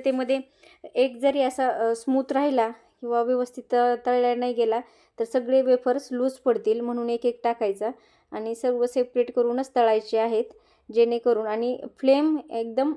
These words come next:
अ, हाय ठेवायचा आहे जेणेकरून पटकन ते त्याचं जे काही चिकटपणा असतो तो जातो. आणि हे बघा दुसरीकडे मी दाखवते, हे खूप क्रंची असे झालेले आहेत, हे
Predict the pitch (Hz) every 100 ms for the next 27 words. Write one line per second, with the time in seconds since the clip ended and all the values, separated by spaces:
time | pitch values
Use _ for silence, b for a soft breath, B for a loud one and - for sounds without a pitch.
0 | - 220 220 226 226 254 254 262 254 214
1 | 214 208 233 240 240 226 233 240 240 247
2 | - 254 240 247 311 b b b b _
3 | 233 226 240 233 233 220 214 240 240 233
4 | 240 - 254 262 254 240 226 214 - 214
5 | 226 233 240 240 240 311 b b b b
6 | _ - 202 208 220 220 220 226 - 240
7 | 240 226 247 254 233 226 226 226 240 226
8 | 214 226 - - - 269 - 254 254 262
9 | 247 220 247 247 226 208 208 220